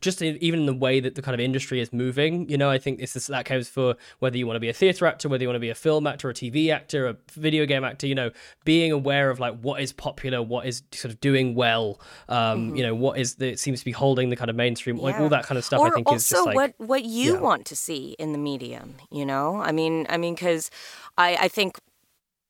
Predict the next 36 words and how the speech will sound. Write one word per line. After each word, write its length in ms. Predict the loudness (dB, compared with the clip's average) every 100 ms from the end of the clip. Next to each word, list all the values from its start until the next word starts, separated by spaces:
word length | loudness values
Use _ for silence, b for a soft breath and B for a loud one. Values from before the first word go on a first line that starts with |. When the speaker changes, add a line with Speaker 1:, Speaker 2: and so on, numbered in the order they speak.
| -10
Speaker 2:
before 460 | -8 -2 2 2
this, 280 | 2 0 0
there 100 | -2
have 80 | -2
been 100 | -2
a 80 | 2
lot 240 | 6 6
of 100 | 6
limitations 880 | -2 -4 -4 -4 -2 -4 -4 -6 -6
in 300 | -6 -4 -4
terms 400 | -6 -4 -4 -4
of 260 | -4 -8 -4
what 160 | -4 -2
we 140 | -6
can 640 | -10 -4 0 4 4 4
do 500 | 0 -2 -2 0 -2 -4 B B B -6
in, 680 | -2 0 -2 -2 -2 -4 -8 -4
uh, 320 | -2 -2 -4 -4
acting 480 | -4 -2 0 0 0
and 160 | -2
performance 720 | -4 -6 -4 -4 -2 -4 -4 -4 -4
in 180 | -4
video 320 | -2 0 2 0
games. 560 | 0 -4 -4 -6 -8 -12 B B B
Um, 360 | 2 4 4 0
uh, 120 | -4
but, 200 | -2 -2
you 80 | -2
know, 60 | -2
sort 140 | -4
of 100 | -6
pushing 680 | -8 -4 -2 0 0 -2 -6
in 280 | -6 -4 -2
that 240 | -2 -2
space, 720 | -4 -4 -4 -4 -4 -4 -4 -6
uh, 320 | -4 -2 -4